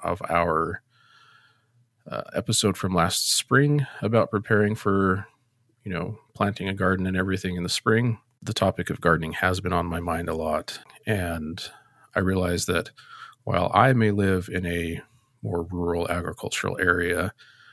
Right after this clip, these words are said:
the vast majority of people in the world live in large cities, in urban environments. And I do have some experience with gardening in, uh, these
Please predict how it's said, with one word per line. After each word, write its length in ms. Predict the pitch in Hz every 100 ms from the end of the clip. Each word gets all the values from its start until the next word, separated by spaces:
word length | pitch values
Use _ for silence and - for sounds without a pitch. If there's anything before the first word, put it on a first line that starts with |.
| - _ _ _ _ _ _ -
the 100 | 98
vast 320 | 104 120 -
majority 560 | 85 95 92 92 87
of 140 | 82 -
people 280 | 85 82 82
in 60 |
the 80 | 82
world 640 | 87 107 90 85 87 - - -
live 360 | 98 92 87 -
in 540 | 95 90 85 85 82 - _ _ _ 95
large 340 | 92 87 85
cities, 560 | - 87 71 71 - - -
in 80 | 60
urban 320 | 90 92 82
environments. 680 | 80 80 85 80 - - - _ _ _ _ _ _ _ _ - -
And 260 | 110 101 101
I 80 | 107
do 140 | 127
have 200 | 127 120
some 360 | - 110 110 - _ - - - - _
experience 580 | - - - 147 110 98 -
with 120 | 95
gardening 580 | 101 95 90 87 90 -
in, 360 | 104 95 92 - _ _ - - - - _ _ -
uh, 100 | -
these 200 | 95 90